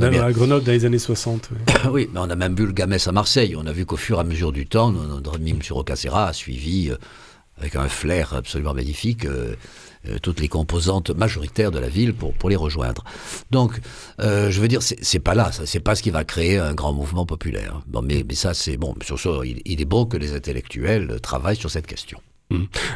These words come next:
Speaker 1: Euh, on arrive presque au terme de cette émission. Euh, vous souhaitez le changement. Euh, depuis quelque temps, il y a eu, euh, beaucoup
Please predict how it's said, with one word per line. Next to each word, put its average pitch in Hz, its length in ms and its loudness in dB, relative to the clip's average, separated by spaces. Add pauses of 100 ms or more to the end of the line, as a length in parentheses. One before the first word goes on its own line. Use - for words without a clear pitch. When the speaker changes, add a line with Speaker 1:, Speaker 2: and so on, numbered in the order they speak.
Speaker 1:
Euh, 117 380 2
on 110 100 4
arrive 113 220 4
presque 120 240 0
au 117 60 2
terme 123 200 0
de 117 60 0
cette 117 240 -2
émission. 139 580 2
Euh, 104 400 0 (640)
vous 151 140 4
souhaitez 139 340 2
le 123 80 2
changement. 127 580 0 (420)
Euh, 135 180 2
depuis 156 240 2
quelque 151 240 2
temps, 151 260 2
il 127 80 2
y - 20 4
a 117 40 6
eu, 127 260 4
euh, 107 760 2
beaucoup 151 440 0